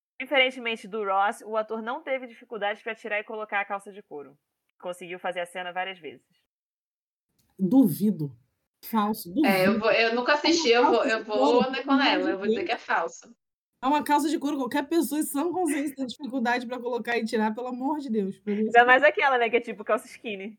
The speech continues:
Speaker 2: É, que isso, falso.
Speaker 1: É falso, realmente. Ele, os
Speaker 2: Óbvio.
Speaker 1: diretores falaram que sabiam que ele, a cena ia ser um,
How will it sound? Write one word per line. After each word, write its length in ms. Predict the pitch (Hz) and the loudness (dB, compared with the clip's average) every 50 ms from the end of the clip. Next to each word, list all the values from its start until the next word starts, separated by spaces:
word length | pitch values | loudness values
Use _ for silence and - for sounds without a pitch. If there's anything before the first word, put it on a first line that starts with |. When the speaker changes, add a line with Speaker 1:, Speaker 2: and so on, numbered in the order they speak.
| _ - | _ -6
Speaker 2:
É, 280 | 508 453 453 508 539 - | -4 -2 0 -2 -2 -2
que 100 | - 302 | -2 -2
isso, 380 | 349 403 339 339 339 - 254 226 | 0 0 0 -2 -2 -4 -4 -6
falso. 540 | - - 285 240 208 196 202 - 175 165 - _ _ _ _ _ _ _ _ _ _ _ | -2 0 0 0 0 0 -4 -8 -14 -16 -18 _ _ _ _ _ _ _ _ _ _ _
Speaker 1:
É 140 | - 196 202 | -6 -6 -4
falso, 340 | - 208 196 175 185 - 190 | 0 2 2 2 2 0 -4
realmente. 460 | 220 185 196 196 180 175 170 - - | -8 -8 -8 -8 -8 -10 -10 -8 -6
Ele, 340 | 180 185 180 185 185 190 190 - | -6 -6 -6 -6 -8 -12 -10 -8
os 200 | 196 196 196 202 | -6 -4 -4 -6
Speaker 2:
Óbvio. 120 | - - - 170 | -6 -6 -4 -2
Speaker 1:
diretores 380 | 415 339 240 214 214 202 196 185 | 0 2 2 2 2 2 0 -2
falaram 260 | - 208 202 202 202 | 0 0 0 0 0
que 100 | 202 - | -2 -4
sabiam 400 | - 214 214 202 190 226 247 254 - | -2 0 0 0 0 -2 -4 -4 -2
que 80 | 269 | -4
ele, 340 | 233 196 - 220 220 220 202 | -4 -2 -2 -2 -2 0 -2
a 80 | 208 214 | -2 -4
cena 240 | - - 220 220 220 | -4 -4 -8 -4 -4
ia 100 | 214 220 | -4 -4
ser 220 | 226 - 220 214 | -4 -4 -4 -4
um, 160 | 214 208 214 | -4 -8 -12